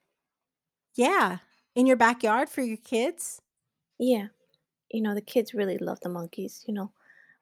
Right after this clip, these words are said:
Speaker 2: Um, I tell them not to feed them too much, you know, but they don't listen to Mama J Lo. And,
Speaker 1: Uh-huh.
Speaker 2: um, and they're really nice, you know? Uh, sometimes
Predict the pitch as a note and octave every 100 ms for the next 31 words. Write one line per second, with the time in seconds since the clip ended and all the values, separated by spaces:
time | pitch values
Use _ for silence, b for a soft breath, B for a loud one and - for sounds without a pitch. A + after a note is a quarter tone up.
0 | - G3+ F3 G#3+ _ _ _ _ _ A3
1 | A#3 C4+ A#3+ A3+ A3 G#3+ G3 - G3+ G3
2 | F#3+ - A#3+ A3 G#3+ G3 - A#3 A3 G#3+
3 | G3 - G3 - b b b - C4 A3+
4 | F#3+ G3+ - G3+ A3+ G3+ F#3 F#3+ G3 -
5 | - - - _ b b b b _ A#3+
6 | B3 A#3 F#3+ F3+ A#4+ _ _ _ _ _
7 | _ _ _ - A#3 C4+ C4+ D4+ D#4 D4
8 | D4 G#3 - - _ B3 G#3+ G3+ G#3+ _
9 | _ - - - B3+ B3 - A3 G#3+ A#3+
10 | -